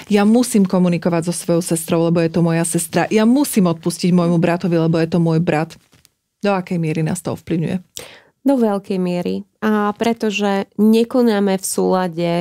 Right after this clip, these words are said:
Speaker 2: s energiou života alebo s prúdom života. Vo svojej podstate existujú dve energie, keď to úplne zjednoduším. A tá jedna je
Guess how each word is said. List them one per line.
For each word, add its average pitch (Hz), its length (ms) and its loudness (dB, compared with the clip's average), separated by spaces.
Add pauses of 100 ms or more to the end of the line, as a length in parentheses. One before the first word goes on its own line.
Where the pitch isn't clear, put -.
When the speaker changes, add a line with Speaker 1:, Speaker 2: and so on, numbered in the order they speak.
(380)
Speaker 2:
s 180 160 -8
energiou 180 540 0
života 175 480 -2
alebo 175 260 0
s 175 140 -4
prúdom 175 420 0
života. 165 480 -2 (300)
Vo 247 100 0
svojej 330 220 -2
podstate 226 440 -4
existujú 185 540 -2
dve 160 240 -2
energie, 185 460 0 (320)
keď 214 260 0
to 190 140 0
úplne 214 440 0
zjednoduším. 175 760 0 (300)
A 220 100 -2
tá 254 180 -2
jedna 208 440 0
je 170 180 -2